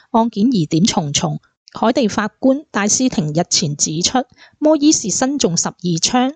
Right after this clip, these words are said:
且多處骨折，甚至嘴巴張開，左眼亦都被子彈打破。跡象顯示摩伊士死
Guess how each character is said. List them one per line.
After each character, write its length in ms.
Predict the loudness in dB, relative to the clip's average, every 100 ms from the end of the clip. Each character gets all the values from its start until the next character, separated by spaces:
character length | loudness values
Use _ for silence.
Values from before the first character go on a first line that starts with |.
| -4
且 180 | -4 0
多 200 | 0 0
處 200 | 0 -2
骨 140 | -2 -4 -4
折， 240 | -4 -4 _ -20 _
甚 240 | -4 0 0
至 140 | 0
嘴 240 | 0 0 0
巴 180 | -2 0
張 320 | 0 0 0
開， 280 | 2 2 0 _ -2
左 240 | 0 2
眼 160 | 0 -4
亦 80 | -2
都 120 | 0 0
被 160 | -2
子 180 | -4 -4
彈 300 | -2 -2 -4
打 240 | -4 -6 -4
破。 360 | 0 2 0 _ _
跡 200 | -6 -2
象 200 | 0 0
顯 200 | 0 2
示 280 | 2 0 0 2
摩 180 | 2
伊 140 | 4 2
士 180 | 0 -2
死 160 | -2